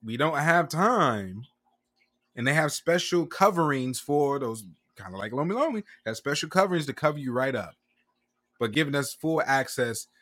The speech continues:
to, not full access, but giving us access to everything we need to work with while covering everything we don't need to see because we don't work with it.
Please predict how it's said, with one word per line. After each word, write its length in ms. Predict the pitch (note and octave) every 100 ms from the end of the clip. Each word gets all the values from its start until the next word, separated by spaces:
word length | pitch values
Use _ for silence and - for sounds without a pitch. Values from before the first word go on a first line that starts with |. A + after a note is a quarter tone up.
| _ _ -
to, 520 | D3 C3 A#2+ A2 F#2+
not 180 | C3 -
full 200 | A#2 F2+
access, 320 | F2+ - G2+
but 120 | A2 G#2
giving 300 | C#3 C3+ C3
us 200 | B2 -
access 500 | C3 C3 - B2 A#2
to 400 | - A#2+ A2 G2+ - _ _ _ _ _ _ _ C#3+
everything 520 | D3+ C#3+ D3+ D3 C3
we 140 | D3+
need 240 | C#3+ C#3 -
to 120 | B2
work 320 | G2+ C3 B2 -
with 440 | A#2+ A#2 - - _ _ _ _ _ _ _ _
while 280 | B2 C3+ C3
covering 800 | - F3 F3 D3 C3+ C3 B2+ B2+ -
everything 460 | C3 B2 - C3 A#2+
we 120 | C3
don't 240 | C3 B2
need 220 | B2 B2 -
to 140 | A2+
see 360 | - B2+ F#2 _ _ -
because 300 | G2 A2 G2
we 100 | A2
don't 200 | G#2+ -
work 240 | A2+ G2+ E2+
with 160 |
it. 60 | -